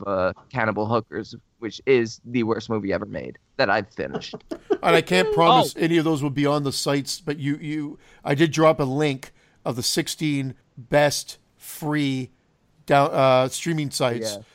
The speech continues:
Speaker 2: available. So if you, maybe check there. I can't guarantee any of them are gonna be there,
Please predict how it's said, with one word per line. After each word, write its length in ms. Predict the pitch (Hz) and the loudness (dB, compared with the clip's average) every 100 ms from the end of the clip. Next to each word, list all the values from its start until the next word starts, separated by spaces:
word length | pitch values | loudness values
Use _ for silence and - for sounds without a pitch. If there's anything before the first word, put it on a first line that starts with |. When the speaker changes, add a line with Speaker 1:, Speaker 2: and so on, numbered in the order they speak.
| _ - | _ -8
Speaker 2:
available. 540 | 127 147 143 127 127 | 0 2 2 2 -4
So 340 | 117 - 139 131 | -4 -2 -2 -2
if 100 | 110 | -4
you, 320 | 135 139 160 | -6 -4 -6
maybe 300 | 135 160 160 | -4 -4 -4
check 260 | 139 170 151 | -2 -2 -2
there. 320 | 139 127 135 | -4 -4 -4
I 60 | |
can't 260 | 139 156 139 | -4 -4 -4
guarantee 400 | 160 135 156 151 | -4 -4 -2 -2
any 140 | 143 | -2
of 80 | 135 | -4
them 120 | 127 | -6
are 40 | 127 | -8
gonna 120 | 135 | -6
be 140 | 160 | -2
there, 300 | 190 196 196 | 2 2 0